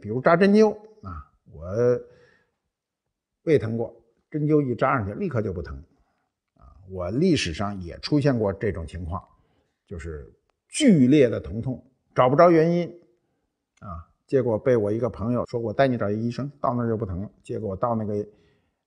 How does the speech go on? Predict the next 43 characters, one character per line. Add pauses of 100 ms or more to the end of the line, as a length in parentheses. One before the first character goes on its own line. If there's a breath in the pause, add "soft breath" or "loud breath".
这
个，
这
个
中
医
啊，
那
个
中
医
到
那
儿
说
：“你
躺
床
上。” (800)
拿
了
一
个
灸， (420)
啊，
那
是
我
头
一
次
相
信
这
个
东
西。
原
来
我
不
相
信，